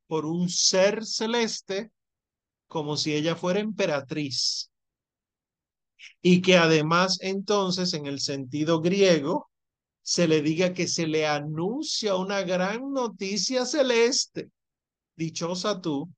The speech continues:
Y que el Shalom Lach arameo que ella escuchó con sus oídos de la carne le decía,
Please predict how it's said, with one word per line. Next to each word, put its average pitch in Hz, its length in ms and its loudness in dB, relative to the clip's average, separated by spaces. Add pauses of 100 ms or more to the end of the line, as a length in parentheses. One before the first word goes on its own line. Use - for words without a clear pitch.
(360)
Y 208 240 4
que 175 240 8
el 165 140 8
Shalom 160 680 4
Lach 254 320 2 (200)
arameo 202 680 0
que 175 180 -6
ella 190 220 0
escuchó 196 640 -4
con 165 220 -6
sus 175 240 -10
oídos 165 420 2
de 185 100 0
la 185 180 0
carne 226 600 0 (640)
le 160 300 2
decía, 156 680 2